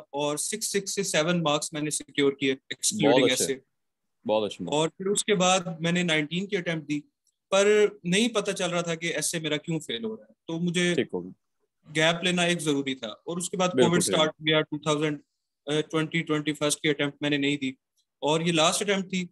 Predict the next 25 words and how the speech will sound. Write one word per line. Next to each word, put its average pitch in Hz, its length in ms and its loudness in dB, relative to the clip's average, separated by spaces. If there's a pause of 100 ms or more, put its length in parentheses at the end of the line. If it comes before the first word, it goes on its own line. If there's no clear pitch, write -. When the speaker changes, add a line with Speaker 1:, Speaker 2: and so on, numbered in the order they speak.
Speaker 1:
मैंने 180 220 0
सर 214 120 0
तीनों 208 400 0
attempts 196 280 -2
अपनी 190 240 -6
same 180 260 -2
subjects 170 380 -2
के 175 100 -8
साथ, 156 200 -2
आपको 151 200 0
पता 135 240 -4
है 143 80 -4 (420)
कि 156 80 -2
मैंने 156 200 2
subjects 151 440 2
Speaker 2:
जी। 165 60 -2
Speaker 1:
change 151 260 0
नहीं 156 120 -2
किए, 143 260 0 (340)
international 147 560 0
Speaker 2:
जी। 151 60 -4
Speaker 1:
relation, 151 420 -2 (420)
criminology, 147 800 0
environmental 139 520 -2
science, 143 440 -2